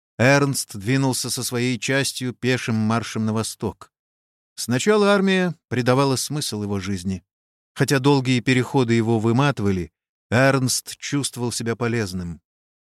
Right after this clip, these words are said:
Солдаты порой падали в обморок от переутомления, и он с энтузиазмом бросался им помогать. Но потом Гитлер неожиданно нарушил обещание, которое дал Польше.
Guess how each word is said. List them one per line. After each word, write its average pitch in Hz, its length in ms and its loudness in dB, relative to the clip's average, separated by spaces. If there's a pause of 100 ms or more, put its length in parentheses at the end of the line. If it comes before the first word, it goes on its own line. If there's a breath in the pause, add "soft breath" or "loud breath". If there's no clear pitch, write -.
Солдаты 170 420 0
порой 120 300 2
падали 107 340 0
в 98 140 -2
обморок 156 440 0
от - 160 -4
переутомления, 139 840 0 (420 soft breath)
и 110 80 2
он 143 220 6
с - 80 -4
энтузиазмом 131 720 2
бросался 113 480 -2
им 110 100 -2
помогать. 95 680 -6 (1000)
Но 110 140 2
потом 127 480 2
Гитлер 131 480 0
неожиданно 117 680 2
нарушил 113 480 0
обещание, 104 720 0
которое 113 400 -2
дал 110 220 -2
Польше. 92 540 -4